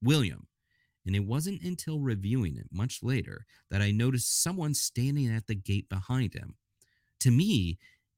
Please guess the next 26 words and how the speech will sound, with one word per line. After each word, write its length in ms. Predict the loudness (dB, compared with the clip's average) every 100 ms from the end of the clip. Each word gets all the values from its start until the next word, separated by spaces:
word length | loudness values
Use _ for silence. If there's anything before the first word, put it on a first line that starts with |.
| _ -6
it 120 | -4 0
looks 480 | 2 4 2 -4 -6 -2
like 240 | -2 0
a 80 | -2
woman 520 | 0 2 0 0 -4
with 160 | -4 -2
her 140 | -2 0
hands 300 | 0 0 -4
clasped 680 | -10 -4 -2 -2 -6 -18 -10
in 140 | -4 -4
front 320 | -4 -2 -2
of 120 | -2
her. 200 | -8 -16 -18 _ _ _ _ _
I 100 | 4
know 160 | 8 8
that 180 | 6 4
no 100 | 4
one 160 | 4 4
was 140 | 2
behind 400 | 4 4 4 4
William 420 | 4 4 2 0
when 140 | 0 0
that 160 | 0
picture 240 | -2 -2 -4
was 160 | -2
taken, 360 | 2 2 2